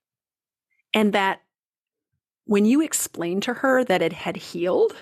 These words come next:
it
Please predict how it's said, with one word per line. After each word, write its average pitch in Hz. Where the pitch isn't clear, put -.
it 220